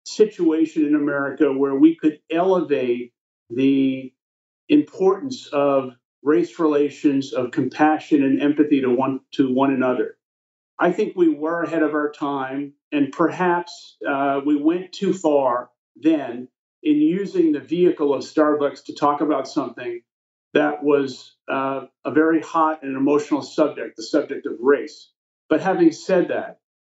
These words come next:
I think you have to have the courage to push for reinvention. You have to have the courage of your convictions. And I think the question is, what's the core purpose and reason for being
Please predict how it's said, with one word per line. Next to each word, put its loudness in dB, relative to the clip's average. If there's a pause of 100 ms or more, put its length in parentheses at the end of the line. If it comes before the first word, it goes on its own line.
(380)
I 2
think 2
you 4
have -2
to -2
have 2
the -2
courage -2
to -6
push 0
for -4
reinvention. -2 (480)
You 6
have 0
to -4
have 0
the 0 (160)
courage 2
of -4
your 4
convictions. -2 (280)
And 2
I 6
think -4
the 0
question 0
is, 0 (280)
what's 0
the -2
core 2
purpose -2
and 0
reason 2
for -4
being 0